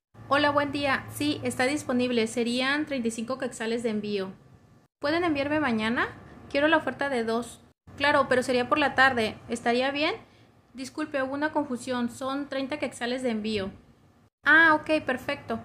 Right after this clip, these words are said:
Perfecto, su total sería de ciento cincuenta quetzales. ¿Desea cambio? Cambio de doscientos, gracias. Perfecto, entonces su pedido le llegará el día de mañana por la tarde. Muchas gracias por si compra.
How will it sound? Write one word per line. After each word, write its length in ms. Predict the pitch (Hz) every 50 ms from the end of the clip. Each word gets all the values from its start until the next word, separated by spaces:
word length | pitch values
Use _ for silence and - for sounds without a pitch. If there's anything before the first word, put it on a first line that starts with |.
| - - - _ _ - - - - - - -
Perfecto, 540 | - 269 269 - 302 294 302 - 233 226
su 140 | 226 - 254
total 280 | 254 247 240 254 254 254
sería 400 | 262 302 294 285 277 285 285 285
de 320 | 262 277 277 294 302 302 -
ciento 260 | - - 269 254 - 302
cincuenta 380 | - 247 226 226 226 240 247
quetzales. 500 | - 226 220 - - 226 220 208 202 208
¿Desea 360 | 202 220 220 - 254 262 262
cambio? 420 | 262 262 240 220 220 240 285 403 440 - _ _ _ _ _ _ _ _ _ _ _ _ -
Cambio 220 | - 277 285 311
de 120 | 330 349 330
doscientos, 500 | 277 269 - 277 269 269 254 240 233 240
gracias. 560 | 247 254 269 269 - - 240 226 233 233 - - - - - - - - - _ _ _ _ _ -
Perfecto, 440 | - 254 254 262 294 294 - - 262
entonces 360 | 247 247 262 262 254 330 320
su 120 | - 330
pedido 280 | - 247 247 247 269 285
le 120 | 285 285
llegará 240 | 254 226 220 220 226
el 80 | 240 233
día 100 | 254 262
de 80 | 285
mañana 480 | 277 254 233 226 226 233 247 262 269 262
por 140 | - 240 226
la 180 | 220 214 214
tarde. 320 | - 226 226 226 214 202 196
Muchas 320 | 208 226 226 226 285 277
gracias 300 | 269 262 262 277 285 277
por 160 | - - 233
si 160 | 226 - 226
compra. 480 | - - 220 220 214 214 196 185 180 -